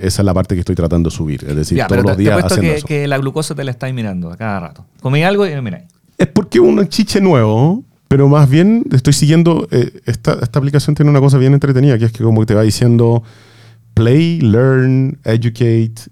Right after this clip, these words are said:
Speaker 1: y cosas por el estilo. Como que te, te va dando un proceso en el cual te sigue, cuyo objetivo es que tú no tengas que usar el monitor. O sea, el objetivo de ellos es auto, automat-,
Speaker 2: Autocontrolarte.
Speaker 1: automatarte.
Speaker 2: Claro.
Speaker 1: Pero porque básicamente lo que ellos dicen,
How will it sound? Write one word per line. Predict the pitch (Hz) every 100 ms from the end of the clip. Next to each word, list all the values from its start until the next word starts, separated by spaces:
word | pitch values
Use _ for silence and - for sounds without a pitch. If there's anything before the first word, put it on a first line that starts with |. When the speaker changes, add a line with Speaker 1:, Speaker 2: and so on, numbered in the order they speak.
| -
Speaker 1:
y | 107 95
cosas | - 92 90
por | 90
el | 87
estilo. | - 92
Como | 87 92
que |
te, | 90 123
te | -
va | 104
dando | 113 123
un | 127 113
proceso | 107 - 131 - 135
en |
el | 127
cual | 120 113
te | 92
sigue, | - 95 71 85 - _
cuyo | 113 113
objetivo | 131 - 117 147
es | 156
que | -
tú | 117
no | 131 135
tengas | 139 139
que | 139
usar | 139 131
el |
monitor. | 127 127 131 - _ _ _ _
O | 95
sea, | 101
el | 101
objetivo | 98 107 123 131
de | 135
ellos | 139 127
es | 117
auto, | 131 120 127 123 131 _ _ _ _ _ _
automat-, |
Speaker 2:
Autocontrolarte. | 123 117 117 107 117 107 95
Speaker 1:
automatarte. | - 135 147 131 170 143 - 65 -
Speaker 2:
Claro. | - - _ _ _ _ _ _ _ _ _ -
Speaker 1:
Pero | 98 95
porque | - - 98
básicamente | 110 143 131 135 131
lo | 120
que | 117
ellos | 123
dicen, | 113 101 107